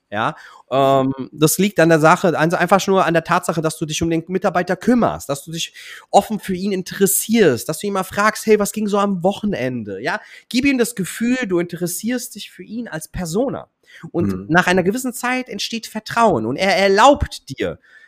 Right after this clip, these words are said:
Speaker 1: er folgt dir, weil er dir folgen möchte. So, dann ist die nächste Stufe, ist, äh, die Produktivität quasi.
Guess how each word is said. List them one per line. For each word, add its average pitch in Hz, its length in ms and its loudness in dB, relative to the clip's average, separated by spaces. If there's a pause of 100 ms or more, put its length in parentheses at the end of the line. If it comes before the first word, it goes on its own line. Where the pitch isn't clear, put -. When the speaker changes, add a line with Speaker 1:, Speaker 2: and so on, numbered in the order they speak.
(140)
Speaker 1:
er 151 140 4
folgt 190 640 4
dir, 233 240 2 (160)
weil 147 260 4
er 185 60 2
dir 180 160 2
folgen 208 500 0
möchte. 180 520 -2 (640)
So, 107 260 -4 (500)
dann 277 260 6 (720)
ist 139 180 -10
die 151 60 -6
nächste 185 320 0
Stufe, 247 500 -4 (320)
ist, 180 300 -2
äh, 165 180 6
die 170 120 -2
Produktivität 165 840 -2
quasi. - 420 -20